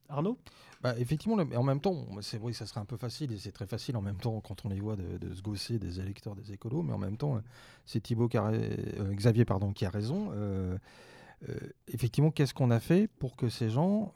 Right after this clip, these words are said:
Speaker 2: euh, ces jeunes gens, euh, de dix-huit, euh, à vingt-cinq ans, qui,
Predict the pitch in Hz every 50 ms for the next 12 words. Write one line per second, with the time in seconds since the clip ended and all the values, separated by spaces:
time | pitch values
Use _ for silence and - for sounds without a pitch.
0 | - 101 98 98 - - 107 101 101 113 107 107 104 104 123 156 185 208 214 190
1 | 127 104 104 98 95 95 90 95 101 98 98 104 117 117 120 - - - - -
2 | 98 98 - 92 92 92 90 92 98 98 101 - - 113 104 - 160 175 202 220
3 | 208 - - 120 113 113 -